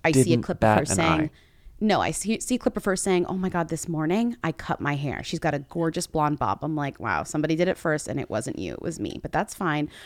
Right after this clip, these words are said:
Speaker 1: Rita Ora and I now have the same blonde bob. It's fine. It ages us both equally,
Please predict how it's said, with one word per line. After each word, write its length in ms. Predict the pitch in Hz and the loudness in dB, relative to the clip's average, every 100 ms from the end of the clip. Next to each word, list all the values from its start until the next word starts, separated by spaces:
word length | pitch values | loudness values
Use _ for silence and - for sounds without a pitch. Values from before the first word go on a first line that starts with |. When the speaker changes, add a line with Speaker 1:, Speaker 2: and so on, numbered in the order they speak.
| - - | -16 -2
Speaker 1:
Rita 180 | 170 | 2
Ora 120 | 180 190 | 4 4
and 80 | 190 | 4
I 120 | 185 | 2
now 180 | 165 147 | 2 0
have 140 | 156 | 0
the 80 | 165 | -2
same 260 | - 151 | -2 -2
blonde 320 | 160 135 143 127 | -2 -2 -2 -2
bob. 300 | - - - - _ - - | -2 -4 -8 -20 _ -20 -20
It's 100 | - | -14
fine. 240 | - 226 - - _ _ _ - | -4 -2 -4 -10 _ _ _ -4
It 120 | 190 | -2
ages 320 | 175 170 180 | 0 0 -2
us 160 | 190 180 | -4 -4
both 320 | 156 120 - | -4 -6 -8
equally, 420 | - - 52 58 | -14 -12 -12 -12